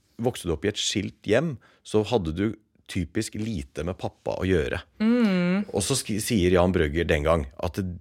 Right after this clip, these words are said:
Speaker 1: jentene tåler det,
Speaker 2: Mm.
Speaker 1: mens unge gutter tåler det dårlig. Og da var,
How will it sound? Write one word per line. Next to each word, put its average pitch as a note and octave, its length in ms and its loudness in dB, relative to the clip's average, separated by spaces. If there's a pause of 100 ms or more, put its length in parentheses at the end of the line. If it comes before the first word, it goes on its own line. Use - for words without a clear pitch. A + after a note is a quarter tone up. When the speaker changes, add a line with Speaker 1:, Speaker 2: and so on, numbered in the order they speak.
(140)
Speaker 1:
jentene C3 680 2
tåler F#2+ 440 4
det, D#2+ 180 6 (760)
Speaker 2:
Mm. A#3 200 6
Speaker 1:
mens A#3 180 6 (320)
unge G#2 320 4
gutter D#3+ 320 -2
tåler F#2 280 4
det F2+ 100 4
dårlig. C#2+ 260 2 (380)
Og - 80 -8
da G#2 100 6
var, G#2 200 4